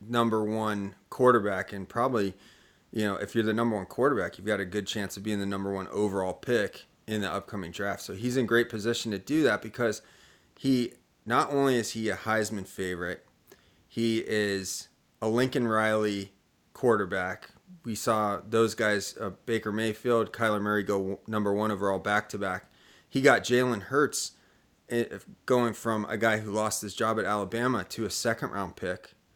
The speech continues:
And now Rattler has taken over since his freshman year. And he, he had, um, you talk about the early season struggles. You know, he had a,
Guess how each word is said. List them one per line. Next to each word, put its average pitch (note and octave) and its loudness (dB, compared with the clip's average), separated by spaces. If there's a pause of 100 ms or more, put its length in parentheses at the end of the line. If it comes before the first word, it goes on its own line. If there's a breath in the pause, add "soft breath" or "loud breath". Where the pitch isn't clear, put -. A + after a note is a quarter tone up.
(640 soft breath)
And A2+ 2
now A2 4
Rattler G#2+ 2
has G2 -4
taken G2+ -2
over F#2+ -4
since F#2 -8
his F#2+ -12
freshman G2 -6
year. G2 -4 (480 soft breath)
And A2 2
he, G#2 -6
he A#2 0
had, A#2+ 0
um, G2 -4 (280)
you A#2 -6
talk C#3 8
about C#3 6
the C3 2
early C3+ 8
season C3 0
struggles. A#2 2
You G#2+ 0
know, G#2 2
he G#2 -6
had G#2+ 0
a, G#2 0